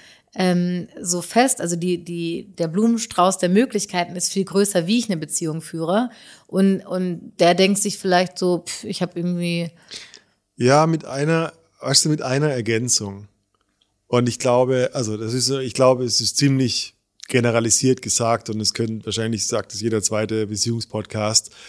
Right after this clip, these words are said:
Speaker 2: so dieses, „Ja, ja, das ermöglicht halt jedem Cheater irgendwie, sich nie festzulegen.“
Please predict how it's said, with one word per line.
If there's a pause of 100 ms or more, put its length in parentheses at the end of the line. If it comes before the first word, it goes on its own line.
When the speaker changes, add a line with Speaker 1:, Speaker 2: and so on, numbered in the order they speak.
(140)
Speaker 2:
so
dieses,
„Ja,
ja,
das
ermöglicht
halt
jedem
Cheater
irgendwie,
sich
nie
festzulegen.“